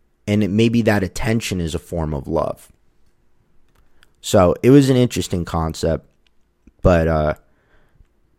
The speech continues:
I don't know. Criminal, d-, I, I, I could never be one full time. I don't think. I really, I, 'cause I'm, 'cause I'm sensitive.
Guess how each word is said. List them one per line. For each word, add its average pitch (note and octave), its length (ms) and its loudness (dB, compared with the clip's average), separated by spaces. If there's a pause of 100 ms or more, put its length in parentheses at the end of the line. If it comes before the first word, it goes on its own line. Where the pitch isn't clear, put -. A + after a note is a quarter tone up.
(160)
I A#2 140 4
don't G#2 80 2
know. F2+ 120 0
Criminal, F3 360 6
d-, C#3 100 -6 (380)
I, B2+ 180 4 (320)
I, D3 460 10 (640)
I E3 140 6
could G3 180 8
never G3 260 10
be C3+ 280 10
one A#2 260 6
full F#2 300 2
time. D#2 340 -4
I D2 80 -4
don't G#1+ 220 -8
think. - 340 -14 (640)
I A#2 40 6
really, C#3+ 460 10 (460)
I, F#2 140 -4 (100)
'cause C3 180 2
I'm, A#2+ 200 4 (140)
'cause C3+ 200 2
I'm C3+ 260 8
sensitive. - 840 -4